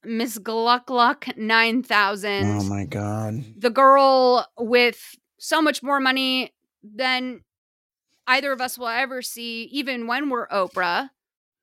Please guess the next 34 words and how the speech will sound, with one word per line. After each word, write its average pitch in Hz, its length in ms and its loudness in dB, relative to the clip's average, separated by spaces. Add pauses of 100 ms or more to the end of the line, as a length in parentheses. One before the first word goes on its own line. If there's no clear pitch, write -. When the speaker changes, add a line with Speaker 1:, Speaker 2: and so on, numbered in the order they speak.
(140)
Speaker 2:
Yes. 104 340 2
Speaker 1:
Alex 233 320 2
Cooper 254 360 0
of 226 100 -4
Call 220 220 2
Her 202 120 -4
Daddy. 190 460 -2 (180)
Speaker 2:
Yeah. 101 360 -4 (480)
She's, - 600 0
she - 320 2
did, 107 280 2
she, 113 380 2 (1000)
she - 220 -2
played 120 340 0
it 139 60 4
right. 147 360 2 (720)
You 104 160 -6
know, 110 220 0
she 123 200 -4
rode 113 320 0
that 131 200 2
Barstool 135 540 4
thing. 151 380 2
She - 180 -2
was 101 160 -2
a 101 60 -6
good 110 200 -2
soldier. 139 600 4 (680)
The - 180 -4
other 120 260 6
girl 139 300 6
was 147 220 2
like, 110 180 2
"Hey, 131 540 2